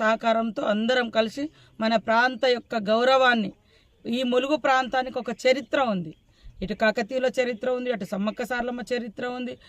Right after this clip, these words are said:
అటు న్యాచురల్ రిసోర్సెస్ ఉన్నాయి, రిచ్ కల్చర్ ఉంది, వాటర్ రిసోర్స్ ఇవాళ దేవాదుల ప్రాజెక్ట్ కానీ, తుపాకులగూడెం బ్యారేజ్ కానీ, గోదావరి కానీ,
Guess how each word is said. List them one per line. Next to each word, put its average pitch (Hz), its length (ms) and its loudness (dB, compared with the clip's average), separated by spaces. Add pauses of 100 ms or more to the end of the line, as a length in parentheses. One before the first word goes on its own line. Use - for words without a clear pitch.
(260)
అటు 214 160 -2 (180)
న్యాచురల్ 254 500 2
రిసోర్సెస్ 269 580 4
ఉన్నాయి, 254 220 -2 (360)
రిచ్ 233 180 -2 (120)
కల్చర్ 247 480 4
ఉంది, 247 220 -2 (400)
వాటర్ 247 320 6 (120)
రిసోర్స్ 247 360 0
ఇవాళ 240 200 0 (120)
దేవాదుల 247 460 0
ప్రాజెక్ట్ 240 440 -2
కానీ, 247 180 -2 (420)
తుపాకులగూడెం 247 640 2
బ్యారేజ్ 240 380 4
కానీ, 247 180 -2 (100)
గోదావరి 240 560 0
కానీ, 240 220 -2